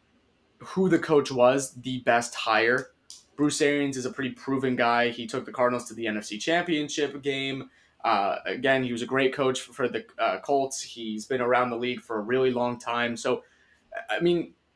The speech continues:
I'm just interested to see how he impacts that team, how he can sort of change them, make it his own, and whether or not they could sort of go on a run. They're in a very difficult division. So, I, I mean,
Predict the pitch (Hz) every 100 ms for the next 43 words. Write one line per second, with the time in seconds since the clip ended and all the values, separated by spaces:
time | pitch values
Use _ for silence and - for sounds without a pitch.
0 | _ _ _ _ - - 151 190 196 -
1 | 175 175 175 160 135 127 143 127 98 -
2 | 135 151 147 127 135 131 139 123 - 120
3 | 110 - - 135 123 143 160 - _ _
4 | _ 135 139 151 156 - 139 131 127 113
5 | - - - 135 139 165 147 123 127 135
6 | 127 120 123 127 120 113 127 190 185 175
7 | 165 143 165 139 - 151 139 135 127 120
8 | 143 127 110 123 117 120 135 143 131 127
9 | 123 117 117 113 113 110 104 - _ _
10 | _ - 135 113 110 - 98 73 - 117
11 | 120 117 110